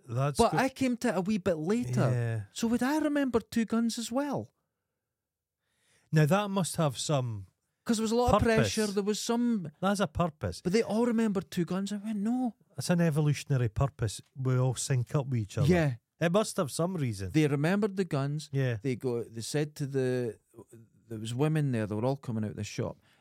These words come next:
Speaker 2: And they said, "So what did the guns look like?" And one said, "Oh, it was just like a normal gun." Another one went, "Yeah, normal, just a, a, a brown and black gun." And she went, "That's it." They were, and I'm watching them feeding each other.
Speaker 1: Yeah.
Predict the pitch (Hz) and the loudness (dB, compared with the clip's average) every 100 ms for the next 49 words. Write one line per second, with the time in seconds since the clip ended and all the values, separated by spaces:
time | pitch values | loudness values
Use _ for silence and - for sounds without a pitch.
0 | _ 113 120 127 120 139 135 160 147 139 | _ -4 -2 -4 -4 -4 -2 -4 -4 -6
1 | 117 104 - 139 - 113 78 - 117 117 | -4 -6 -4 -6 -6 -8 -8 -8 -4 -2
2 | 127 147 143 - 117 110 - _ _ 135 | 0 0 -2 -2 -2 -4 -8 _ _ -2
3 | 156 139 165 156 151 135 131 123 120 117 | -2 -2 -4 -2 -2 -2 -2 -2 -4 -2
4 | 143 131 101 - _ _ - 131 147 135 | -2 -2 -4 -12 _ _ -2 0 2 0
5 | 131 131 131 131 139 135 135 135 131 131 | 0 0 0 2 2 2 0 0 -2 -2
6 | 139 - 123 131 131 - 123 123 120 139 | -4 -8 -8 -4 -2 -4 -8 -8 -4 -2
7 | 139 139 123 120 120 123 131 110 95 _ | 0 0 -2 -2 -4 -2 -2 -2 -6 _
8 | _ _ 135 123 147 131 156 139 - 135 | _ _ -4 0 0 0 -2 -2 -2 -2
9 | - _ _ _ _ _ 185 233 - - | -2 _ _ _ _ _ 2 2 2 0
10 | 262 262 202 247 233 214 170 147 - 233 | 0 2 2 2 0 -2 -2 -2 -4 -2
11 | 110 101 98 143 95 92 | -2 0 0 0 0 -4